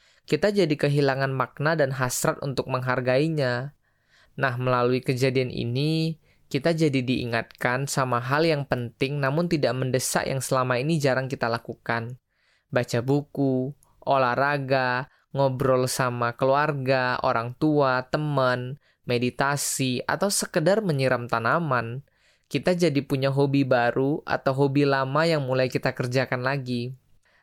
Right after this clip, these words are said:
Dan juga kita jadi lebih sering ibadah, mendekatkan diri sama Tuhan yang selama ini sayang banget sama kita, yang selalu kasih kita kekuatan. Mungkin itu hal yang bisa gue syukuri dari tahun ini.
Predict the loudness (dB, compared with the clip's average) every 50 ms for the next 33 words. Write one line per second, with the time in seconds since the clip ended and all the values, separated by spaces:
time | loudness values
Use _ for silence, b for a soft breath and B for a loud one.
0 | _ -6 -4 -4 -2 -2 -4 -4 0 0 2 2 2 2 0 -2 -2 -4 -4 -2
1 | 0 0 0 2 2 2 4 4 2 2 0 0 0 0 0 0 0 -2 -4 -2
2 | 0 0 2 2 2 2 2 2 2 0 -2 -4 -8 -14 -20 -20 _ _ -6 -4
3 | -2 -2 -2 -2 -2 -4 -2 -2 -2 -2 0 0 2 2 2 2 0 0 0 0
4 | -2 0 0 -2 0 0 0 0 0 -2 -4 -6 -4 -2 -2 -2 -2 0 0 0
5 | 0 0 0 0 0 0 0 0 0 2 2 2 2 2 2 0 0 0 0 -2
6 | -4 -6 -6 -6 -6 -6 -6 -8 -6 -4 -4 -6 -6 -8 b b b b b b
7 | b b -8 -6 -4 -2 0 0 2 2 2 2 0 0 -2 -2 -2 -2 -2 -2
8 | -4 -4 -4 -4 -4 -6 -6 -4 -2 -2 -2 -4 -4 _ -6 -6 -6 -6 -12 -16
9 | -18 _ _ _ _ _ _ _ _ _ _ _ _ _ _ _ _ _ _ _
10 | _ _ _ _ _ _ -8 -8 -4 -2 -2 -2 0 0 -2 -2 -4 _ -2 0
11 | 2 2 2 2 2 2 2 2 2 2 0 -2 -2 0 0 0 2 2 0 0
12 | 0 -4 -6 -6 -4 -4 -2 0 0 0 0 2 2 2 2 2 0 0 -2 -2
13 | -2 -2 -2 -2 -4 -4 -4 -4 -4 -4 -4 -4 -6 b